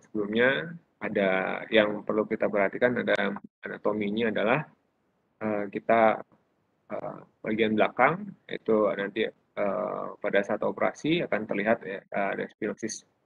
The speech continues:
eh, plexusus, kemudian kita harus, eh, mengetahui ada superior articular facet dan inferior articular facet. Eh, di sini akan, eh, membentuk,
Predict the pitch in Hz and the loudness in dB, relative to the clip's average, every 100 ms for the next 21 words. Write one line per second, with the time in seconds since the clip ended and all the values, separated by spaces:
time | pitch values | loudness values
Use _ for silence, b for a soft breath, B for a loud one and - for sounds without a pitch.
0 | _ _ 101 101 98 107 - 110 156 160 | _ _ 0 0 0 -4 -2 0 4 4
1 | 160 - 98 98 107 107 107 104 - - | 2 -6 -8 -2 -2 -2 0 0 0 -8
2 | - 104 98 98 98 107 104 107 131 - | -6 -4 -2 -4 0 2 4 4 4 0
3 | - 104 104 104 107 107 104 104 101 101 | -2 4 4 2 -2 -2 2 4 4 2
4 | - 98 - 139 - 113 113 107 107 104 | -8 -8 -2 -2 4 4 4 -2 -2 2
5 | 107 98 104 110 107 107 107 101 - 147 | 4 4 0 -2 2 2 2 0 2 2
6 | - _ _ _ _ _ _ _ - 107 | 0 _ _ _ _ _ _ _ -4 2
7 | 101 101 117 110 110 110 104 - _ _ | 4 2 0 2 2 0 -2 -8 _ _
8 | 107 104 101 101 98 107 107 107 107 | -2 0 2 0 -2 -4 -6 -4 -2